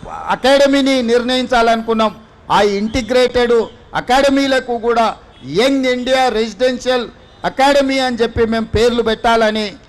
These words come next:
ఇవాళ మేము నిర్ణయం తీసుకున్నాం. యంగ్ ఇండియా అంటే తెలంగాణ, తెలంగాణకు ఒక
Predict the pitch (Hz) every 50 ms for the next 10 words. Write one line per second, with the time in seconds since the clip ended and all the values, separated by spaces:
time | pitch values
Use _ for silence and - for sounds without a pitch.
0 | - - - 143 160 196 208 208 202 196 196 196 180 170 180 196 196 190 185 185
1 | 185 185 185 208 214 208 196 - 190 202 185 - - 190 165 131 - - - -
2 | - - - - - - 123 156 220 262 277 269 262 269 262 254 247 269 262 262
3 | 254 247 247 240 - 277 294 285 - - 226 247 269 269 269 262 254 247 233 185
4 | 156 - - - - - - - - - - - 190 208 247 269 277 277 269 262
5 | 254 254 254 247 247 247 247 240 240 240 240 240 226 214